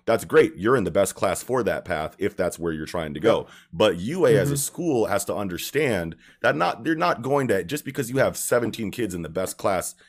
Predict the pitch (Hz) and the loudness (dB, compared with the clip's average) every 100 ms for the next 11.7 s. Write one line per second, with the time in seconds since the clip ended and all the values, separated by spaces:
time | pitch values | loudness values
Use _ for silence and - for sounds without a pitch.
0 | _ 95 82 95 - - 90 110 131 90 | _ -4 -2 -2 -2 -4 0 4 4 2
1 | 80 - - 196 113 - - 135 123 98 | -4 -10 -2 0 0 -2 4 6 6 4
2 | 95 85 80 95 82 82 78 73 69 67 | 0 0 -4 -4 -4 -4 -6 -8 -8 -8
3 | 117 95 55 50 - - 92 117 120 123 | -4 -2 -2 -8 -14 -4 0 0 2 2
4 | 151 - 110 120 170 117 113 - _ _ | 2 0 2 4 6 4 4 0 _ _
5 | _ _ _ _ _ _ _ 180 175 196 | _ _ _ _ _ _ _ 0 2 2
6 | 240 254 247 208 170 185 180 180 180 175 | 2 2 2 2 2 2 2 2 0 -2
7 | _ 202 196 202 208 196 196 196 190 - | _ 0 0 2 2 4 2 0 -2 -2
8 | 196 196 202 156 - - 185 175 143 120 | -2 2 0 0 -4 0 2 2 0 -2
9 | - - 147 127 170 175 143 143 139 139 | -2 0 2 6 8 8 8 4 0 0
10 | 190 202 196 180 156 165 147 139 135 104 | 0 2 2 2 2 2 2 2 0 0
11 | 92 110 127 151 117 110 | -2 -2 6 8 8 4